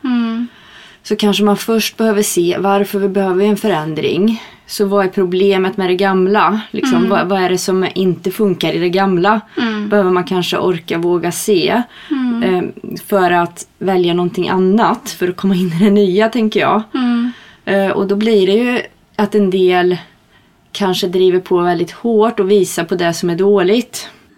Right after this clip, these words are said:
Speaker 2: på ett sätt som kan vara skrämmande för dem som, ja, som man ser det som, man kanske vill hålla kvar det gamla,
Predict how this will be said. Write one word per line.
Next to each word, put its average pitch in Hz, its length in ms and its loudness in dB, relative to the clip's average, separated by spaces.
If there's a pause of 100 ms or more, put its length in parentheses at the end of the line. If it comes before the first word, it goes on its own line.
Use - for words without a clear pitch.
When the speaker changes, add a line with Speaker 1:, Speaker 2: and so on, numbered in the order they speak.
(160)
Speaker 2:
på 196 120 -2
ett 202 100 -2
sätt 185 200 -2
som 180 160 -2
kan 180 120 -4
vara 175 80 -2
skrämmande 196 640 0
för 233 100 -4
dem 175 300 2
som, 170 500 -2 (640)
ja, 160 120 -8 (720)
som - 180 -6
man 180 100 0
ser 180 220 -2
det 175 80 -2
som, 160 280 -4
man 208 100 -2
kanske 233 220 -2
vill 233 140 0
hålla 214 220 2
kvar 202 340 0
det - 80 0
gamla, 233 520 2